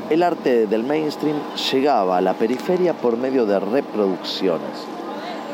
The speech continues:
En general esas reproducciones estaban acompañadas o, eh, eh, eh, estaban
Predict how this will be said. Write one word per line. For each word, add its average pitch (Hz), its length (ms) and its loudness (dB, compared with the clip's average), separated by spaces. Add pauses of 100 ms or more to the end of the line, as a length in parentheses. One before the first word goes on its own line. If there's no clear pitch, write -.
(840)
En 104 100 0
general 110 260 0
esas 98 200 -4
reproducciones 101 720 -2 (440)
estaban 92 440 0 (1000)
acompañadas 90 920 0 (440)
o, 98 200 2
eh, 107 200 2
eh, 110 200 0
eh, 98 140 -4 (120)
estaban 101 360 0